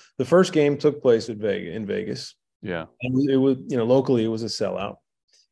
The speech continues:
Speaker 1: And, um, and it, it drew a huge rating. It drew a huge rating for the first half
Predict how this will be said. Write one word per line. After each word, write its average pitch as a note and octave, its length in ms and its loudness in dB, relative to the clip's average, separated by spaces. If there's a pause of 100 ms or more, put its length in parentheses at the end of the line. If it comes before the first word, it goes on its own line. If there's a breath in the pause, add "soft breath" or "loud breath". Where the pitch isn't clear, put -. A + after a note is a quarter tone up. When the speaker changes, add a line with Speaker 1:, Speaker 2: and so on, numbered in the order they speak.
(120)
Speaker 1:
And, B2 460 2
um, A#2 500 4
and C3+ 140 -4
it, - 160 -12
it B2+ 100 -4
drew C#3 220 -2
a A2+ 60 -2
huge D3 600 0
rating. G2+ 440 -4 (1040)
It - 160 -6
drew C#3 180 2
a C3 40 4
huge C3 300 0
rating A#2+ 320 2
for A#2 260 -2
the G#2+ 100 -2
first G#2 320 -6
half F#2+ 400 -12